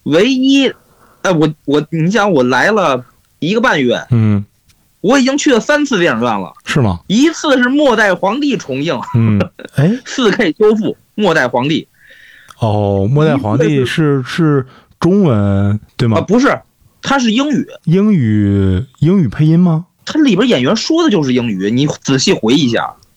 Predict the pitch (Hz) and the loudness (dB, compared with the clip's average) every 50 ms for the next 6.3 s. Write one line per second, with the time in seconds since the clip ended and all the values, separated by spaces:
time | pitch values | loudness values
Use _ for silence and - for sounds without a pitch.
0 | _ _ _ _ - - - - _ - - 185 196 269 330 294 220 151 127 131 | _ _ _ _ -20 -20 -20 -20 _ -8 -2 0 2 4 4 4 2 2 0 -4
1 | _ - - - - - 156 185 262 330 311 220 117 87 - 87 - _ _ _ | _ -10 -8 -6 -4 -2 -2 -2 -2 0 -2 -2 -4 -4 -8 -16 -20 _ _ _
2 | _ - - - - 190 175 160 160 151 - 160 131 113 95 95 _ _ _ _ | _ -18 -12 -6 -2 -2 0 0 -2 -2 -2 -4 -2 -4 -4 -6 _ _ _ _
3 | _ _ - - _ _ - - 302 254 - _ _ _ _ _ _ _ _ _ | _ _ -20 -20 _ _ -2 0 0 0 -2 _ _ _ _ _ _ _ _ _
4 | _ _ _ - 175 220 - - 208 196 185 190 - 202 226 254 254 226 190 175 | _ _ _ -4 -4 -4 -2 0 0 0 0 0 0 0 0 2 2 2 2 0
5 | 175 208 269 254 220 190 185 196 208 254 277 233 208 220 202 214 202 214 190 190 | 0 0 0 2 0 0 0 0 -2 0 0 0 -2 -2 -4 -2 -2 -2 0 0
6 | 185 - 131 123 120 | -2 -2 -2 -2 -4